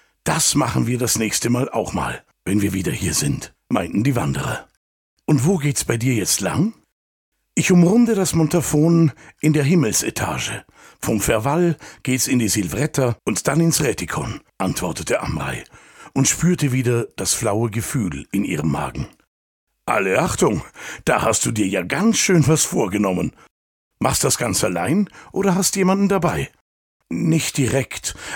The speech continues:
aber hoffentlich Gottes Beistand. Dazu einen Stein in der Tasche und meinen Pioniergeist. Das sollte reichen", sagte Amrei und war sich selbst nicht ganz sicher,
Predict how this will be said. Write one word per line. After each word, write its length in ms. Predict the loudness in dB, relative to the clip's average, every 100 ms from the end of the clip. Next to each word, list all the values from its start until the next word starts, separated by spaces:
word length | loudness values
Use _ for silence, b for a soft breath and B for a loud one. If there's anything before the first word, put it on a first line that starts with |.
| B
aber 220 | 0 2
hoffentlich 640 | 2 2 0 2 -2 -4
Gottes 360 | -2 0 0 0
Beistand. 640 | -2 -2 -2 -4 -6 -8 -12 -4
Dazu 380 | -2 2 2 2
einen 260 | 2 0
Stein 320 | 0 0 0
in 120 | 2 2
der 140 | 0
Tasche 420 | 0 -2 0 -2 B B B -4
und 140 | 0
meinen 260 | 2 2 2
Pioniergeist. 920 | 2 4 4 2 -4 -6 -6 -8 -16 B B B
Das 180 | 0 2
sollte 340 | 0 0 -2
reichen", 380 | -2 -6 -10 -12 -14 _ _ _ _ _ -6
sagte 380 | -4 -4 -4 -2
Amrei 440 | 0 0 -2 -4 B B B B
und 140 | 0
war 120 | 0
sich 180 | 0 -2
selbst 360 | 0 -2 -2 -4
nicht 200 | -4 -4
ganz 300 | -4 -2 -2
sicher, 400 | -2 0 0